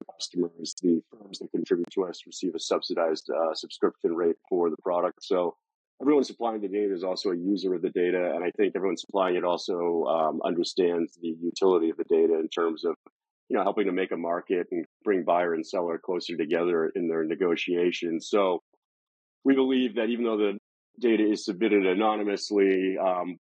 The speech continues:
I am able to ask questions back. Do we submitted the data? I just don't know who I'm asking the question to. We are able to do thorough Q A on it.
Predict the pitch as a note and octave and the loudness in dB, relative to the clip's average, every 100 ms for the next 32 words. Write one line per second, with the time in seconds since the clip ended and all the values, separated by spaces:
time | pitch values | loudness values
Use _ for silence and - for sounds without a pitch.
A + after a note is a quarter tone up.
0 | _ - G#2 G#2+ G2+ F#2+ F#2 F#2 F#2 - | _ 0 2 2 0 0 0 2 0 -2
1 | - F#2 - F#2 - F2+ E2+ F2+ E2+ E2 | -4 -6 -4 -8 -4 -4 -2 0 -2 -2
2 | E2 E2+ F2 E2 F2 E2 D#2+ - E2 D#2+ | -4 0 0 2 4 2 -2 -6 -10 -8
3 | D#2+ F2+ D#2+ D#2 - E2+ - E2 D#2+ A#2 | -8 -6 -6 -8 -8 -8 -8 -10 -2 0
4 | G#2+ - F#2+ - G2+ F#2+ F2+ F2+ F#2 E2+ | 0 -2 -6 2 4 4 2 0 -2 -4
5 | F2 F2+ E2+ - F2+ E2+ - G2+ F#2 F#2 | -4 -4 -6 -2 -2 -2 -2 0 2 2
6 | F2 F2 F2 F2+ | 2 2 0 -2